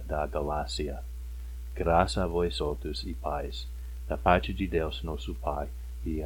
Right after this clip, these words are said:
do nosso Senhor Jesus Cristo, o qual se entregou a si mesmo pelos nossos pecados para nos desarraigar desse mundo perverso, segundo a vontade de nosso Deus e Pai,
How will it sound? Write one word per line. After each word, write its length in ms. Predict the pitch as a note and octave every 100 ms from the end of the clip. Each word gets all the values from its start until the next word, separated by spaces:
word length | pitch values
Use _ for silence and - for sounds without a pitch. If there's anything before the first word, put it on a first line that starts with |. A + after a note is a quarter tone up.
| -
do 300 | D2 D#2 D2+
nosso 340 | D2+ E2+ F#2+ E2
Senhor 400 | E2+ D#2 D#2 D2
Jesus 380 | D2+ C#2+ C#2+
Cristo, 560 | - - D#2+ C#2+ - - - - - - - -
o 80 | E2+
qual 240 | - E2 D#2
se 340 | - E2+ - -
entregou 600 | A2+ - G2+ F#2 F#2+ F2+
a 140 | F2+
si 200 | - F#2+
mesmo 500 | E2+ D#2 D2+ - D2+ - - -
pelos 300 | - D2 C#2+
nossos 320 | E2+ E2 C2+ -
pecados 640 | - - D2 C#2+ C#2+ - - - -
para 160 | D#2 D2
nos 300 | D2+ D#2 - D2+
desarraigar 1160 | D2 E2+ F#2+ - E2+ E2 F#2+ F2 - D2 D2+ D#2+ -
desse 340 | D2+ - D#2
mundo 420 | D2+ D2+ E2 D#2 D#2+
perverso, 680 | D#2+ C#2+ C#2+ C#2+ C2 - - - - - - - -
segundo 480 | E2+ F2 E2+ E2+ - -
a 40 |
vontade 720 | E2 E2+ C#2 D2+ D2 D2 D2+
de 220 | - D2
nosso 280 | D2 C#2+ -
Deus 360 | C#2+ D2+ D2 E2+
e 80 |
Pai, 340 | D2 C#2 C2+